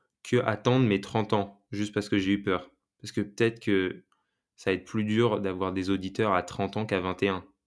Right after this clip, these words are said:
J'ai neuf ans de plus pour, euh, avoir des auditeurs, développer mon éloquence, des sujets à, des, des sujets à traiter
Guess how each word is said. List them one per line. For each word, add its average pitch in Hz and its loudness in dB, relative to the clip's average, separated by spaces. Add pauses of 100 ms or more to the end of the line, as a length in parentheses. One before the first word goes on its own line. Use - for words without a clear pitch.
(140)
J'ai 98 -4
neuf 107 4
ans 113 4
de 107 -4
plus 123 -2
pour, 92 -4
euh, 92 -4 (400)
avoir 101 -2
des 95 0
auditeurs, 101 0 (880)
développer 107 4
mon 101 6
éloquence, 98 0 (420)
des 95 -2
sujets 101 2
à, 85 -2 (580)
des, 101 0
des 101 4
sujets 101 0
à 95 2
traiter 113 2